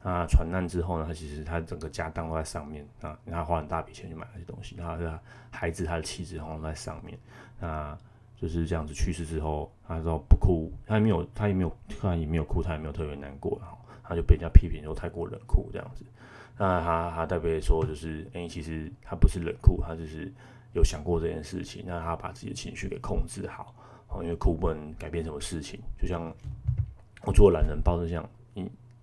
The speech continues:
人有很多很多的欲望嘛，好像很多想要的东西，那不是你每件想要的东西你都可以拿得到手，哦，那想要的东西其实有三种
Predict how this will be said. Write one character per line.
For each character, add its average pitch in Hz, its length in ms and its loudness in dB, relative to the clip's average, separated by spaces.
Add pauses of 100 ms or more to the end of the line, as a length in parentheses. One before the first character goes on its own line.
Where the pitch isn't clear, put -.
人 85 160 4
有 95 140 6
很 87 100 4
多 98 140 6
很 92 100 4
多 87 140 4
的 85 120 4
欲 85 180 0
望 80 280 0
嘛， 76 80 -10
好 78 140 -4
像 82 80 0
很 85 80 2
多 87 100 2
想 73 240 -2
要 80 200 -2
的 73 60 -6
东 78 200 -8
西， - 180 -4 (400)
那 123 80 -2
不 - 120 12
是 98 100 8
你 92 100 4
每 78 360 -4
件 95 200 2
想 78 220 -4
要 87 140 2
的 82 40 -2
东 78 160 -4
西 78 140 -8
你 76 140 -8
都 82 200 0
可 82 160 -2
以 78 140 -4 (420)
拿 80 160 -2
得 80 120 -2
到 85 200 -2
手， - 280 -2 (160)
哦， - 120 -12 (360)
那 87 240 0
想 82 320 -8
要 90 180 4
的 80 60 2
东 85 120 2
西 82 160 0
其 76 220 -2
实 76 120 -4
有 76 140 0
三 78 300 -2
种 82 160 -6